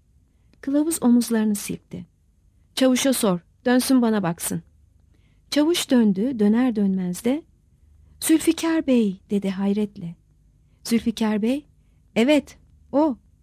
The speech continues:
dedi. "İyi dinleyin," diye ekledi. "Aksilik etmezseniz kan akmaz." Jandarmalar sustular.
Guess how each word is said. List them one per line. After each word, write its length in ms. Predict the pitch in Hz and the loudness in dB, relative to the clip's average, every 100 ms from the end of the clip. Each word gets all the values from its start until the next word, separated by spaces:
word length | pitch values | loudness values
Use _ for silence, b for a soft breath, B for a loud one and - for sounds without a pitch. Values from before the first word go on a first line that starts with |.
| 202 | -6
dedi. 280 | 180 175 185 _ _ _ _ _ | -6 -6 -14 _ _ _ _ _
"İyi 240 | 262 277 240 | 4 4 6
dinleyin," 420 | 214 208 196 190 | 4 2 2 0
diye 140 | 202 277 | -2 -4
ekledi. 520 | 214 202 190 165 170 170 _ _ _ _ - | -6 -6 -8 -8 -10 -14 _ _ _ _ -14
"Aksilik 460 | 220 - 214 208 | -12 -6 -4 -4
etmezseniz 800 | 247 - 311 311 - 294 311 - - | -6 -4 -4 -2 2 2 2 -4 -6
kan 220 | 247 240 | 0 0
akmaz." 600 | 202 - 156 156 - - _ _ _ _ _ _ _ | 0 -4 -8 -8 -12 -16 _ _ _ _ _ _ _
Jandarmalar 720 | - 277 302 339 339 294 311 | -2 2 4 4 4 2 0
sustular. 720 | 339 - 240 - 190 170 175 | -4 -4 -4 -4 -6 -6 -12